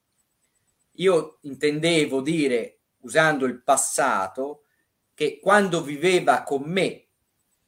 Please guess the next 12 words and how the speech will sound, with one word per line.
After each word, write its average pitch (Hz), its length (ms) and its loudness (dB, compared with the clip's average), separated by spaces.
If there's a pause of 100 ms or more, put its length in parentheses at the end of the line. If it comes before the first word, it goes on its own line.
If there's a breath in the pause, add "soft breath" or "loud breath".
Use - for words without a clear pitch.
(140)
in 123 160 -12
casa, 101 680 0
poi 156 400 4 (100)
per 110 160 -6
ragioni, 113 920 -4
diciamo, 120 380 -6
di 107 160 -10
famiglia, 107 1160 -4
di 107 100 -8
altra 113 420 -4
vita 120 420 -6
che, 104 380 -12